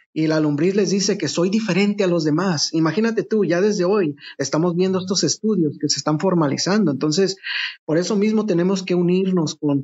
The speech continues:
con organizaciones así como lo que acaba de mencionar Sara, ah, The Kids of Country, ah, Informed Parents, ah, Protect, ah, ah, ah, protect kids punto org. Eh, también, ah, eh, están, hay alianzas de padres que ya se están, ah, levantando acá, especialmente aquí en el área de California, ya se están, ah, abriendo alianzas.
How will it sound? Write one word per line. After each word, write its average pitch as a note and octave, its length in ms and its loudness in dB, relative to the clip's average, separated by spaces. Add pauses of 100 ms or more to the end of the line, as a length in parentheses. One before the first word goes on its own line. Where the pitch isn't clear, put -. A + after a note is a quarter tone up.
con D3 240 0
organizaciones D3 760 0
así E3 160 0
como F3 240 0
lo D3 100 0
que C#3 60 -4
acaba D3 280 0
de D#3+ 100 0
mencionar C#3 520 0
Sara, D#3 400 0 (360)
ah, C3+ 360 0
The C#3+ 80 -2
Kids D#3 260 0
of E3 60 -4
Country, F#3+ 580 -2 (280)
ah, C#3 260 0
Informed D3+ 400 -2
Parents, F3+ 580 0 (300)
ah, C3+ 320 0
Protect, D#3+ 500 -2
ah, C#3+ 300 0 (160)
ah, C3+ 280 0 (220)
ah, C#3 180 0
protect E3 440 -2
kids F#3+ 500 -2
punto E3+ 280 -2
org. E3+ 680 0 (300)
Eh, C#3+ 260 2
también, D3+ 380 0
ah, D#3+ 240 0
eh, C#3 220 0
están, D#3 320 0
hay E3 200 0
alianzas F3+ 560 0
de D3 180 -2
padres F3 400 0
que C#3+ 100 0
ya D3 100 2
se D3+ 120 -4
están, D#3+ 320 0
ah, C#3+ 180 -2
levantando D3+ 560 0
acá, D3+ 220 -2
especialmente D#3+ 640 -2
aquí E3 260 -2
en D#3 80 0
el C#3+ 60 0
área D3+ 200 0
de D3 120 0
California, D3+ 580 -2
ya C#3+ 60 0
se C#3+ 100 -4
están, D3 220 0
ah, C#3 200 0
abriendo D3 380 0
alianzas. D3+ 560 0